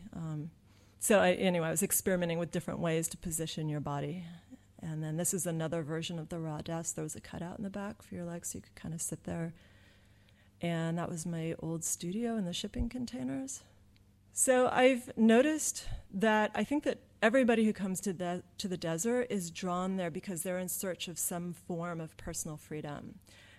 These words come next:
And, you know, originally, for, you know, I think that freedom, like, most people have found that they found freedom by creating these large ranches and homesteads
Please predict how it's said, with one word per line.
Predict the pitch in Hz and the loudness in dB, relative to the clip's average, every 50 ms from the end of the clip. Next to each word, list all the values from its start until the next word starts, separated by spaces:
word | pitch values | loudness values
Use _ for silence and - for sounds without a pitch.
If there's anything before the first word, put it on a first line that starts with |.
| - - - - - - | -20 -20 -20 -10 -2 2
And, | 196 190 190 185 185 185 185 180 185 185 - - - - - - | 4 6 6 6 4 2 2 0 0 -2 -4 -8 -12 -12 -8 0
you | 214 202 220 | 2 4 4
know, | 202 - | 6 4
originally, | 202 196 190 208 240 285 277 269 262 240 208 190 185 180 175 175 175 185 202 - - - - _ _ _ _ - - - | 4 4 6 4 4 4 4 2 2 2 2 2 2 0 0 0 -2 -4 -8 -12 -18 -20 -20 _ _ _ _ -20 -12 -4
for, | - 208 190 175 170 - | 0 2 2 2 2 0
you | - 196 196 | 0 0 0
know, | 196 190 180 | 2 2 0
I | 180 190 | 0 0
think | 202 220 202 | 0 0 0
that | 208 180 - | 0 -2 -4
freedom, | - - 220 214 214 220 214 202 190 185 185 | -2 2 6 6 6 6 4 2 0 0 0
like, | - 196 185 - | 0 -2 0 2
most | 202 208 214 - | 2 2 2 0
people | 240 220 214 | 0 0 0
have | 202 - | 0 0
found | - 196 180 180 | 0 0 0 0
that | 175 - | 0 0
they | 175 170 | -2 -2
found | 170 - 190 175 170 170 170 | -2 -2 -2 -2 -2 -4 -4
freedom | - 185 170 170 175 170 170 | -4 -2 -2 0 0 -2 -2
by | 160 175 165 165 | -2 -2 -2 -2
creating | - - - 185 180 185 180 | -4 -4 -4 -4 -2 -2 -2
these | 170 165 160 - - | -4 -4 -6 -4 -4
large | 156 151 - - - | -6 -6 -6 -6 -4
ranches | 180 190 208 233 247 - - 262 254 254 247 247 240 240 - - - - - - - | -2 0 0 0 -2 -2 0 0 2 2 2 0 0 -2 -6 -10 -16 -20 -20 -10 -8
and | 175 175 | -6 -4
homesteads | 202 196 202 196 196 208 208 - - - 196 185 180 180 175 170 160 151 - | -2 -2 0 0 0 2 0 0 0 0 0 2 2 4 2 2 2 0 -2